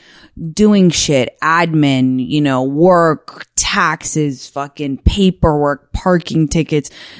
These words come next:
meeting up for group dinners, all this bullshit. But, like, it has always for me been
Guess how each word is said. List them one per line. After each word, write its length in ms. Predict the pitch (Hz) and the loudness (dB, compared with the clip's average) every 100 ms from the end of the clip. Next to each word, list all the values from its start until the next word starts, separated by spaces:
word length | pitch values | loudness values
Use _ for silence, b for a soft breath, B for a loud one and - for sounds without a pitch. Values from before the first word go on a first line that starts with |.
| B | B
meeting 440 | 185 208 226 214 208 | 4 6 6 6 4
up 160 | 190 | 2
for 140 | - 170 | -2 -4
group 480 | 156 180 233 214 | -2 2 4 4
dinners, 380 | - 196 170 156 | 2 2 2 0
all 260 | - 196 208 | 0 0 2
this 180 | 190 - | 0 -2
bullshit. 640 | - 160 175 - 107 - | 0 2 2 0 -2 -2
But, 140 | 92 | -4
like, 340 | 127 139 - _ _ _ _ _ _ _ _ _ _ _ | -2 -2 -4 _ _ _ _ _ _ _ _ _ _ _
it 180 | - 165 | -6 0
has 140 | 180 170 | 2 2
always 480 | 165 165 170 165 - | 2 2 2 0 -2
for 160 | 165 | -2
me 220 | 156 151 143 | 0 0 0
been 480 | 139 135 135 131 | 0 -2 -2 -4